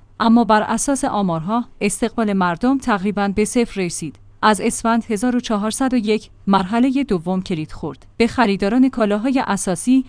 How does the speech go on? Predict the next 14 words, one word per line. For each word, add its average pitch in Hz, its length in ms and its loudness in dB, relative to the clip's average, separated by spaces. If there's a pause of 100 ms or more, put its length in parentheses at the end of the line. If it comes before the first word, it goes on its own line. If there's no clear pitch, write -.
(140)
هشتاد 220 440 0
و 220 60 0
پنج 254 380 0
هزار 226 240 0
تومان 180 360 -2
یارانه 214 460 0
تشویقی 214 640 -2
تعلق 185 520 -2
می‌گرفت. 135 480 -10 (160)
اما 254 240 6
این 240 260 4
مبلغ 220 300 -2
نقدی 220 380 0
نبود، 226 420 -2